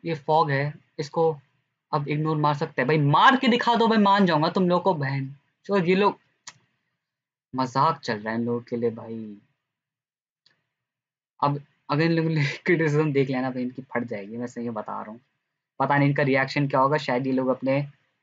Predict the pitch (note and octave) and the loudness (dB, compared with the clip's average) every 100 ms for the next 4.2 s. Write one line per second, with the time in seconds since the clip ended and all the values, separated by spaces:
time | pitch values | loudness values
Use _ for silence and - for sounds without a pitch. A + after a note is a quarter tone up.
0 | _ _ _ _ _ _ _ - C3+ C#3 | _ _ _ _ _ _ _ -2 0 2
1 | C#3+ D3+ C#3+ C#3+ D3 D3+ D#3 E3+ - C#3+ | 2 2 4 4 2 0 2 0 2 0
2 | D3 D3 C#3+ C#3 C3+ C#3 C#3 C#3 C3+ D#3+ | 2 -2 0 -2 0 0 0 -2 0 0
3 | E3+ B2+ C3 B2+ C3 B2 C3 B2+ C3 B2+ | 0 2 0 -2 -4 -2 -2 -2 0 0
4 | D3 | -2